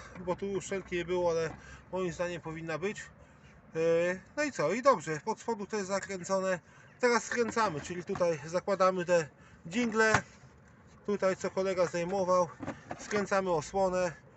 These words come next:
No i jeszcze coś tam dogram, ale już po prostu w odw-, w, w odwrotnej kolejności wszystko skręcamy.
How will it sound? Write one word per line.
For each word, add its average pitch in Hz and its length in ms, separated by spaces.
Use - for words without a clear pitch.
No 285 220
i 254 60
jeszcze 226 220
coś 196 160
tam 170 180
dogram, 180 380
ale 160 160
już 151 180
po 180 120
prostu 180 360
w 165 100
odw-, 240 400
w, 190 360
w 208 60
odwrotnej 240 680
kolejności 202 500
wszystko 165 320
skręcamy. 123 500